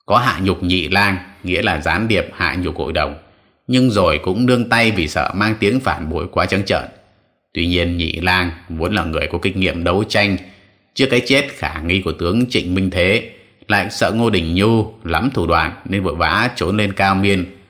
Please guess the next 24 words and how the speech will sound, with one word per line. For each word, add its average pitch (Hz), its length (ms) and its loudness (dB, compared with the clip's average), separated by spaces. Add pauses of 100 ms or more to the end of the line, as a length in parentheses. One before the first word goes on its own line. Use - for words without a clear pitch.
(100)
làm 80 320 -2
kẻ 73 200 -2
lưu 87 200 0
vong, 90 280 4 (540)
để 80 140 0
cùng 80 200 -6
với 85 120 0
những 117 180 0
người 80 200 0
lưu 95 140 0
vong 104 280 2
khác 123 440 -2
hoạt 80 240 -2
động 78 240 -4
chống 101 220 -4
nhà 101 100 0
Ngô. 78 400 -2 (880)
Ngoài 92 260 2
ra, 117 180 2
luật 101 200 0
sư 120 300 0
Hoàng 80 300 -2
Cơ 110 180 0
Thụy 95 280 -2